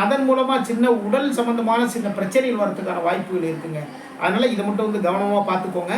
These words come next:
உங்களுடைய ராசிக்கு மூன்றாம் இடத்துல தான் பாத்தீங்கன்னா வந்து கேது பகவான் சஞ்சாரம் பண்ணிட்டு இருக்காரு. அவரு கூட ராசிக்கு நான்காம் அதிபதியா இருக்கக்கூடிய சுக்கிர பகவான் நீசம் பெற்று சஞ்சாரம் பண்றார். அப்போ இந்த டயத்துல வந்து புதுசா வாகனங்கள் வாங்குறதுனாலும் சரிதான், ஒரு வீடு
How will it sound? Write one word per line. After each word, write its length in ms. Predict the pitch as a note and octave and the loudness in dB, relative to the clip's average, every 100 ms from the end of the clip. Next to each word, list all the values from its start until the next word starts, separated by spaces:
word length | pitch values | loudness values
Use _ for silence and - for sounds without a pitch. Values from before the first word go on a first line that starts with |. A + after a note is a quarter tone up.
| C4 - - - | -6 -10 -10 0
உங்களுடைய 360 | B3 C#4 A#3 G#3 | 2 4 2 2
ராசிக்கு 380 | A#3 B3+ A3 A#3+ | 0 0 -2 0
மூன்றாம் 320 | G#3+ A#3+ B3 A3+ | 0 2 2 2
இடத்துல 240 | F#3+ G#3 | 0 2
தான் 140 | A3+ G#3 | 2 2
பாத்தீங்கன்னா 340 | F#3 F#3+ A3+ | -2 -2 0
வந்து 180 | G#3 G#3 G3+ | 0 -2 -2
கேது 160 | G3+ G#3 | -4 -2
பகவான் 320 | G3+ F#3+ F#3 | -4 -2 -4
சஞ்சாரம் 280 | F3 G3 G3+ | -4 -2 -2
பண்ணிட்டு 240 | F#3 F3 - | -2 -6 -4
இருக்காரு. 240 | G3+ A#3+ B3 - | 0 2 0 -4
அவரு 260 | - G#3 G#3+ | 0 0 0
கூட 140 | G#3+ A#3+ G3 F#3+ B3+ - - - - | 0 2 2 2 -2 -4 -14 -14 -4
ராசிக்கு 440 | - A#3 A#3+ - A3+ | 0 0 0 0 0
நான்காம் 500 | F#3 A#3+ B3+ A#3+ A3+ | 0 2 2 2 2
அதிபதியா 340 | G#3 G3 G3+ | 0 -2 -2
இருக்கக்கூடிய 400 | G3+ G3 G3+ G#3+ - | -2 -4 -2 -2 -2
சுக்கிர 200 | F#3 G#3+ F#3+ | -4 -2 0
பகவான் 300 | G#3 A3+ F#3+ | 0 0 0
நீசம் 260 | G3 G#3 | 0 -2
பெற்று 200 | F#3 F3+ F3+ | -4 -4 -6
சஞ்சாரம் 360 | D#3+ F#3+ G3 E3 | -4 0 0 -2
பண்றார். 360 | D#3 E3 F3+ - - - - | -2 0 0 -2 -8 -14 -4
அப்போ 260 | G#3 D#4 C4+ G#3+ D4 D4 G3+ | -2 4 4 4 2 -2 -4
இந்த 240 | G3+ C#4 C#4 | 2 2 2
டயத்துல 380 | A3 B3 B3+ A#3+ | 2 2 4 2
வந்து 180 | A#3+ G3 | 0 -6
புதுசா 320 | F#3+ B3 A3 | -4 0 2
வாகனங்கள் 580 | - A3 A#3+ A3+ G#3+ G3 | 2 2 2 0 -2 -2
வாங்குறதுனாலும் 520 | F#3+ G3 F#3 F#3 F#3 | 0 -2 -2 -2 -2
சரிதான், 360 | F#3 F#3 F#3+ F3+ | -4 -2 0 2
ஒரு 100 | F3 G#3+ | 2 0
வீடு 160 | B3+ | 2